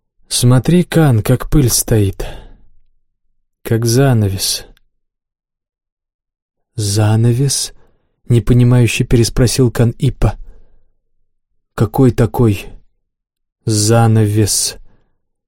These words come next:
Безмозглый попытался выжать из себя все ассоциации, связанные с родным и одновременно незнакомым словом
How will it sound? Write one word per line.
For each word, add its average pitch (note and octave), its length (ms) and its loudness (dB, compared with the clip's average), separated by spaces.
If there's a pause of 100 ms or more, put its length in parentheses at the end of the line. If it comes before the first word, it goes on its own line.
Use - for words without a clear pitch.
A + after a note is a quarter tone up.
(380)
Безмозглый A#2 720 2
попытался - 680 0
выжать A2+ 320 0
из A2 100 0
себя A#2 260 0
все - 260 -2
ассоциации, - 1000 0
связанные A#2 640 2
с - 140 0
родным A#2 600 2 (320)
и B2 80 0
одновременно A#2 640 4
незнакомым A#2 760 2
словом B2 640 2